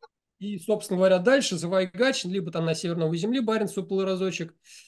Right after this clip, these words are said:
вот, и там замерз, <clears throat> еле вернулся,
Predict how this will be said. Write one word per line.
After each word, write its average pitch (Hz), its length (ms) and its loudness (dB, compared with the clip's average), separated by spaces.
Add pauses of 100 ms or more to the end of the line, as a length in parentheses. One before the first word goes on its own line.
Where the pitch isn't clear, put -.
(280)
вот, 170 260 -2
и 170 60 -2
там 170 180 0
замерз, 170 480 -2
<clears throat> 180 920 0
еле 156 260 -6
вернулся, 160 560 -2